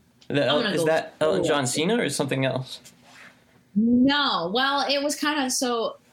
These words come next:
Speaker 2: it was actually Sunglasses on a Plane, um, was the name of the project. My, like, what I started after I left Reptar on Ice.
Speaker 1: Mm.
Speaker 2: I, I knew I was going to move away for school at this point. So I was like, "I don't wanna start a band and get other bandmates."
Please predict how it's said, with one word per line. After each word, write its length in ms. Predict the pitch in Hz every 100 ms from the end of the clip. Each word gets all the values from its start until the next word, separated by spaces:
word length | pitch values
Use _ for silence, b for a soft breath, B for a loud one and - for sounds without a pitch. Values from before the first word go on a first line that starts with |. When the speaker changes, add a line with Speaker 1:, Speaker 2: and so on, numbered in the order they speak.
| _ _ -
Speaker 2:
it 60 |
was 120 | 247
actually 340 | 262 269 - 277
Sunglasses 680 | - - 214 226 294 277
on 100 | 247
a 60 | 208
Plane, 600 | - 180 175 185 214 240 - _ _
um, 360 | - 196 180 170
was 360 | 185 185 180 175
the 100 | 196
name 180 | 190 196
of 60 |
the 100 | 190 -
project. 640 | 196 180 180 175 180 -
My, 340 | 180 180 180 - - -
like, 180 | 190 190
what 380 | 170 185 190 - -
I 120 | 180
started 540 | 165 - 185 180 180
after 460 | 175 - 170 165 175
I 80 | 165
left 320 | 165 160 -
Reptar 440 | 170 156 - 165
on 80 | 160
Ice. 500 | 147 165 208 - - _ -
Speaker 1:
Mm. 100 | 135
Speaker 2:
I, 300 | 196 196 -
I 80 | 196
knew 280 | 196 214 262
I 120 | 269
was 160 | 247 214
going 400 | - 208 208 202
to 260 | 208 190 185
move 340 | 185 190 196
away 220 | 196 185
for 140 | 185 185
school 420 | - - 160 151
at 80 | 135
this 200 | 139 -
point. 260 | 151 143
So 100 | -
I 40 | 175
was 100 | 170
like, 120 | 170 -
"I 60 | 214
don't 120 | 226
wanna 140 | 214
start 320 | 196 - 190
a 40 | 185
band 280 | 175 175 170
and 120 | 165
get 200 | 165 -
other 200 | 170 165
bandmates." 680 | 160 156 151 139 139 139 -